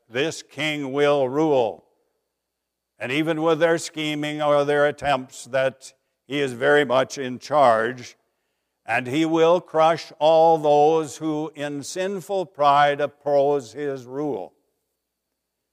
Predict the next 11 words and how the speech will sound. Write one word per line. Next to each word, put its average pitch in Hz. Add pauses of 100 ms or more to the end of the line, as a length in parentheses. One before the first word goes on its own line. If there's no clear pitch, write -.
(800)
Our 107
text -
for 120
this 113
morning 123
is 117 (760)
very 127
fitting. 127 (1200)
Mary 147
and 127
Joseph 135